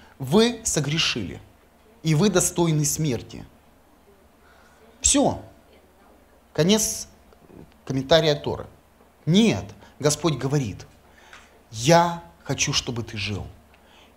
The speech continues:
И ты должен сделать вот это, это и это.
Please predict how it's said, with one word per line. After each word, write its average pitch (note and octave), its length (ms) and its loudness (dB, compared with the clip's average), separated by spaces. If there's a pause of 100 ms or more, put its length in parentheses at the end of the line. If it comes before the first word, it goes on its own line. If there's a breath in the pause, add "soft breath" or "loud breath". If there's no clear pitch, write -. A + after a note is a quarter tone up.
(500)
И D3 80 -10
ты F#3 120 -2
должен F3 320 2
сделать E3 460 0
вот D3 320 -4
это, F#3+ 480 4
это D#3 320 -2
и D3+ 300 -6
это. C3+ 400 2